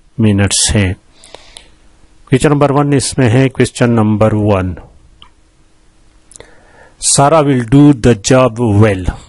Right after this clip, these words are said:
She is a reliable girl। She is a reliable, काबिल एतमाद लड़की है, वह काम को अच्छी तरह से करेगी।"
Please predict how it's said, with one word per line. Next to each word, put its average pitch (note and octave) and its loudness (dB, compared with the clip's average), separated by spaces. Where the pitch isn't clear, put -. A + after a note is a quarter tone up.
She C3 4
is A2+ 0
a B2 2
reliable A#2 0
girl। G2+ -2
She B2 2
is A2+ -2
a F3 2
reliable, A2+ 0
काबिल G#2+ -2
एतमाद A2+ -2
लड़की A2+ -4
है, D3 2
वह A#2 0
काम G#2+ 0
को - -4
अच्छी G#2+ -2
तरह A#2+ -2
से C3 -6
करेगी।" D3 -2